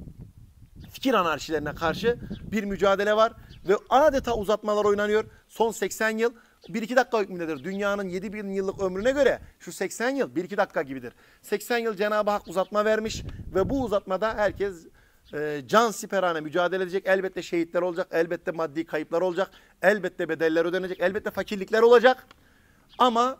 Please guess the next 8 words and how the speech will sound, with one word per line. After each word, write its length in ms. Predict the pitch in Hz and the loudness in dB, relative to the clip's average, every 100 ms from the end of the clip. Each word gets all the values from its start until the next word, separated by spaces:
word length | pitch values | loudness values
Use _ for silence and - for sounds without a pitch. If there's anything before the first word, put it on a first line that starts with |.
| _ _ | _ _
yeryüzüne 640 | 147 233 220 190 165 165 - | 2 4 4 -2 -6 -8 -8
İslam 320 | 175 - 185 | -12 -6 -4
hakim 320 | 170 175 190 208 | -2 -4 -4 -4
olup 220 | 214 254 - - - _ | -2 -4 -10 -20 -20 _
zemin 400 | 135 220 269 277 | 2 4 4 0
yüzünü 260 | 226 190 170 | -2 -4 -6
pisliklerden 640 | - - 190 185 160 151 | -12 -14 -2 0 0 -4
temizleyip 560 | - 202 240 196 247 | -4 -4 -2 2 0